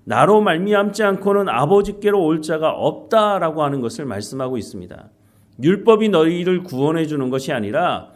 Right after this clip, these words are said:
너희가 아무리 율법을 지킨다고 한다고 한들 너희가 그 율법 전체를 완전하게 지킬 수 있느냐라고 묻고 있는 거죠. 그럴 수 없다고 하는 것을 로마서는 말씀하고 있습니다. 그래서 로마서 말씀에 보면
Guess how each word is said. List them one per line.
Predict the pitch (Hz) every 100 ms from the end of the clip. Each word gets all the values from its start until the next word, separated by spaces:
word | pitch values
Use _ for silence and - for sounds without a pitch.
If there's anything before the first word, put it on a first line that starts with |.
| _ _ _ _ _
너희가 | - 151 185 180 110
아무리 | 170 233 240
율법을 | 185 165 185 185
지킨다고 | 180 - 156 151 147 156
한다고 | 156 151 147
한들 | 143 127 120 151 104 87 - _ _
너희가 | 117 127 123 131 170 - -
그 | - 143
율법 | 135 143 139
전체를 | - 123 123 147 135 165 - -
완전하게 | - 113 143 170 160 156
지킬 | 156 117 139
수 | 123 - 143 143 -
있느냐라고 | - 135 170 175 175 160 139 139
묻고 | 95 - 160 147
있는 | 120
거죠. | 101 90 95 95 - _ _ _
그럴 | 170 208
수 | 214 156
없다고 | 110 - 170 175
하는 | 170 151
것을 | 139 151 113
로마서는 | 120 147 147 143
말씀하고 | 101 104 127 127 131
있습니다. | 117 95 90 - - _ _ _ _ _
그래서 | 151 160 160
로마서 | 135 127 147 147
말씀에 | 120 107 113 131 120
보면 | 113 151 190 104